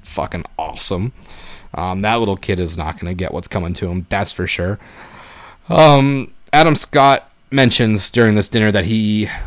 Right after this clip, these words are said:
he was training as a kid. Um, and when they kinda prod on that, that he was training for the Eagle Scouts, not military, like David Koechner was, was kinda getting at to, to, to make fun of him, essentially.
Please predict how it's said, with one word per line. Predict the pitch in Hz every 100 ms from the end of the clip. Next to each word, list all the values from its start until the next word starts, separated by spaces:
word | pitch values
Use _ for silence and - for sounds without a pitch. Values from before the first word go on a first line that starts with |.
| - -
he | - 117
was | 107 -
training | - 151 151 127 92 90
as | 90
a | 87
kid. | - 85 - -
Um, | 98 92 87 87 110 - -
and | 95 92
when | 95
they | 92
kinda | - 95
prod | 85 - 107 98 90
on | 87
that, | 87 90 -
that | 98 87
he | 92
was | 85
training | - 147 127 113
for | 98 123 110 98
the | 95 -
Eagle | 147 139 101
Scouts, | - 80 69 -
not | 104
military, | 143 104 90 - 90 95
like | 95 85 - _
David | 101 90
Koechner | - 87 - 90
was, | 87 87 - - - -
was | 95
kinda | - 98
getting | 87 95 87 90
at | 82
to, | - 87 85
to, | -
to | 76
make | 107 90
fun | - 107
of | 92
him, | 85 85
essentially. | - 82 - 90